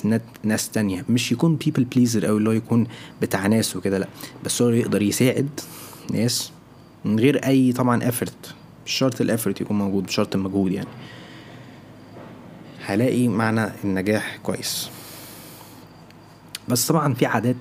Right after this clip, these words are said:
إيجابية لازم نكون واخدين بالنا، واخدين بالنا منها، اللي هي ممكن تبروموت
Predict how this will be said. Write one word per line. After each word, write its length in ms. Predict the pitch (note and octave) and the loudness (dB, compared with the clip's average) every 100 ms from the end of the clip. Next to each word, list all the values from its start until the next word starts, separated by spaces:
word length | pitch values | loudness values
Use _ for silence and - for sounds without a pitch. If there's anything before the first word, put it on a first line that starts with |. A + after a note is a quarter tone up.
| - - - - - | -6 -16 -18 -16 -2
إيجابية 440 | A2+ A2+ G#2+ A#2 | 2 4 4 4
لازم 200 | G#2+ A2 | 4 2
نكون 280 | A2+ G2 G#2+ | 2 0 -2
واخدين 380 | G2 - G#2 G2+ | -2 -4 -2 0
بالنا، 320 | G2+ G2+ G#2 - - - - - - - | 0 -2 -4 -10 -14 -12 -12 -12 -14 -12
واخدين 380 | G2 F#2+ G#2+ G#2 | -6 0 2 4
بالنا 320 | G#2+ G#2 G2+ | 2 2 2
منها، 360 | G2+ G#2 B2 C3 - - - - | 2 2 0 -2 -8 -20 -18 -2
اللي 160 | G2 A#2 | 2 4
هي 60 | |
ممكن 440 | A#2 B2 A#2+ A2+ F#2 | 6 4 4 0 0
تبروموت 680 | G2+ - G#2+ B2 A#2+ - | -2 0 4 4 2 -4